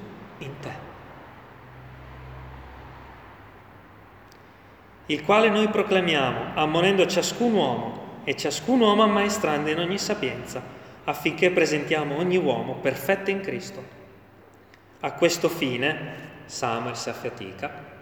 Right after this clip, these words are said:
a questo fine Joseph si affatica e chiunque altro si affatica, combattendo secondo l'energia sua, che opera in noi,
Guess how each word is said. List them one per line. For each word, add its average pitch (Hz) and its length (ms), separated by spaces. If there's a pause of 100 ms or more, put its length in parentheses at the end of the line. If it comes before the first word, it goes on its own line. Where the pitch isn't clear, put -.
a 120 100
questo 151 360
fine 165 480
Joseph 131 380
si - 160
affatica 123 600 (300)
e 143 160
chiunque 233 540
altro 190 320
si - 120
affatica, 143 560 (760)
combattendo 151 800
secondo 139 480
l'energia 151 480
sua, 113 320 (380)
che 135 160
opera 107 800
in 135 180
noi, 127 360